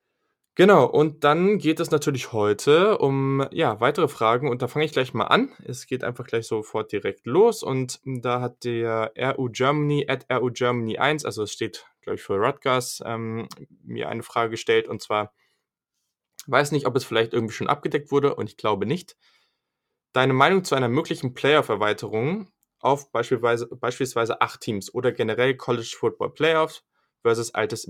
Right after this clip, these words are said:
B C S Bowl-System? Ja, also ich glaube, grundsätzlich kann man einfach sagen, früher gab's da ein bisschen anderes System. Es gab am Ende ein Komitee, das hat dann,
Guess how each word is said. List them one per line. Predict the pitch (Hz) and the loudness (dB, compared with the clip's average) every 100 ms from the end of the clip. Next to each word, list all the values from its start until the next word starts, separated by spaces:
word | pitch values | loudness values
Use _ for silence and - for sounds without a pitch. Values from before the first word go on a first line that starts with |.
| 101 | -12
B | |
C | 107 - | -10 -6
S | - 104 101 - - | -4 -4 -6 -12 -16
Bowl-System? | 104 107 107 104 101 - - - 123 _ _ _ _ _ _ _ _ _ | -6 0 2 0 -8 -12 -12 -12 -16 _ _ _ _ _ _ _ _ _
Ja, | 117 101 101 _ - | 2 2 0 _ -2
also | 131 151 | 2 2
ich | 147 | 4
glaube, | 151 143 | 2 2
grundsätzlich | 143 139 156 151 127 | 0 0 0 0 -2
kann | 131 | -2
man | 127 | 0
einfach | 123 120 | -2 -4
sagen, | - 117 113 | 0 0 -2
früher | - 131 123 | 0 0 2
gab's | 113 - | 2 0
da | 110 | -6
ein | 104 | -4
bisschen | 107 104 | -6 -6
anderes | 95 98 - | -6 -6 -8
System. | 101 - 170 156 143 | -10 0 0 0 -4
Es | - - | -10 -4
gab | 107 107 | -4 -2
am | 101 | -4
Ende | 107 104 | -4 -6
ein | |
Komitee, | - 98 95 143 135 | -6 -6 -4 -2 0
das | 110 - | -2 -4
hat | - | -4
dann, | 101 98 | -6 -6